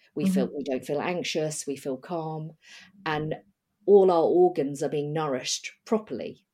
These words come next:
Speaker 1: and optimally.
Speaker 2: Mm-hmm.
Speaker 1: So that's why we feel great.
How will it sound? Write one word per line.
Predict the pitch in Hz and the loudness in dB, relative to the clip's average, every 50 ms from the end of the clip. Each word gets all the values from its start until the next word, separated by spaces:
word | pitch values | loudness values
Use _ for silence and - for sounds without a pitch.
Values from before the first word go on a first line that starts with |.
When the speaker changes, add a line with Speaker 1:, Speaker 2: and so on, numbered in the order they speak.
| _ _ _ - | _ _ _ -6
Speaker 1:
and | 165 170 | -4 -4
optimally. | - - - - 220 - - - 180 - - - | -4 -6 -6 -8 -6 -4 -4 -4 -4 -6 -8 -10
Speaker 2:
Mm-hmm. | _ _ _ _ _ _ _ _ _ _ _ _ _ _ - - - - | _ _ _ _ _ _ _ _ _ _ _ _ _ _ -12 -12 -8 -2
Speaker 1:
So | - 185 170 160 151 156 - - - - - - _ - | 4 6 6 6 4 0 -12 -20 -20 -20 -20 -10 _ 0
that's | 214 214 - - - | 0 0 0 0 0
why | 160 151 147 | 0 2 2
we | 156 160 | 2 0
feel | 151 - 170 151 147 | 0 0 0 0 0
great. | 151 190 170 147 139 - - - - - - | 0 -2 -4 -4 -6 -8 -10 -12 -14 -14 -16